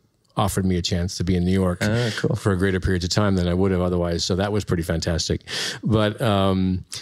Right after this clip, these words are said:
Speaker 1: the, um, but, but the show was, was phenomenal. You know, the, first of all, the, the, the writing on the show and the idea and the concepts were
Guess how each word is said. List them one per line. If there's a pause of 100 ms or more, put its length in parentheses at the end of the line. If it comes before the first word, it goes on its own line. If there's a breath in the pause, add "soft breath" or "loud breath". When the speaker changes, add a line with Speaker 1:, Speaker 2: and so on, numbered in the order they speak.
(140 loud breath)
Speaker 1:
the,
um,
but, (260)
but
the
show
was, (220)
was (800)
phenomenal.
You
know,
the,
first
of
all,
the, (100)
the,
the
writing
on
the
show
and
the
idea
and
the
concepts
were